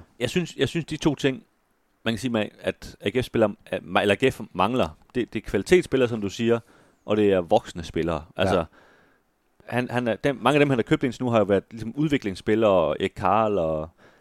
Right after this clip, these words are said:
Speaker 1: og Bisek og sådan nogle, som siger, "Vi kan udvikle på dem, og de kan blive solgt," og sådan noget. Og det er også fint nok og sådan noget, men, men du kan ikke, du kan ikke vinde noget med, med et U enogtyve-hold. Altså, du, du skal også have nogle Kasper Højer-typer, der bare går ind og siger, "Nu følger I bare efter mig, gutter,"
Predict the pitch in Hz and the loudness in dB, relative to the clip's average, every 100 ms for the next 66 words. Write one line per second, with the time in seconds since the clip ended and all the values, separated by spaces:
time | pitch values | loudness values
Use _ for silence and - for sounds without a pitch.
0 | _ - 85 123 - 110 87 107 107 104 | _ -16 -4 -4 0 -2 -2 -4 -8 -8
1 | 98 98 87 _ - 107 131 131 120 104 | -8 -10 -10 _ -14 -8 -4 2 0 0
2 | - 117 104 90 95 92 - 117 73 - | 0 0 0 -6 -6 -8 2 2 2 -4
3 | 87 90 - - _ _ - 104 113 123 | -4 -4 -8 -20 _ _ -10 0 2 2
4 | 156 117 98 95 98 92 92 82 _ _ | 0 2 2 2 -4 -6 -6 -10 _ _
5 | - 101 113 123 - - 123 113 123 120 | -8 -4 0 -2 -2 -4 -4 0 0 0
6 | 101 90 80 71 90 85 104 101 - 92 | 2 0 0 -4 -6 -4 -4 -4 -4 -4
7 | 90 85 82 98 - 101 120 107 113 104 | -4 -4 -6 -12 -14 -4 2 4 4 0
8 | 101 107 104 _ _ - - 85 107 87 | -2 -6 -12 _ _ -10 -8 2 2 2
9 | - 107 95 80 82 87 92 85 95 92 | -2 -6 -2 0 -2 0 -2 -2 -4 -6
10 | 90 _ _ _ _ _ 113 101 _ - | -6 _ _ _ _ _ -12 -12 _ 0
11 | 101 90 85 - 87 80 92 - 95 80 | 2 4 2 0 -4 -4 -6 -6 -6 -6